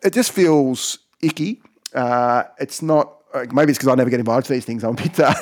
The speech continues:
<laughs> there's some sour grapes here, but, but ultimately I, I, I just don't like it.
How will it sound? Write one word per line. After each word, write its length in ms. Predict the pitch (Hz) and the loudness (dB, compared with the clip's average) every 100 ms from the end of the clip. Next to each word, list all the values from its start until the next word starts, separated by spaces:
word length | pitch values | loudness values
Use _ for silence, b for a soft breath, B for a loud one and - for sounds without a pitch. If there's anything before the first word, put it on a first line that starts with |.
| - | -6
<laughs> 240 | 220 - 202 | -16 -16 -8
there's 140 | 139 | -4
some 100 | 139 | -2
sour 240 | 127 143 127 | 0 2 4
grapes 300 | 127 - - | 2 0 0
here, 200 | 127 110 | -2 -2
but, 260 | 120 - | -4 -4
but 120 | 131 | 0
ultimately 380 | 131 156 147 135 | 2 2 0 0
I, 80 | 135 | 2
I, 220 | - 139 - | 2 -2 0
I 20 | |
just 120 | 214 208 | 0 2
don't 180 | 156 | 0
like 240 | 104 107 - | 2 2 2
it. 120 | - | -4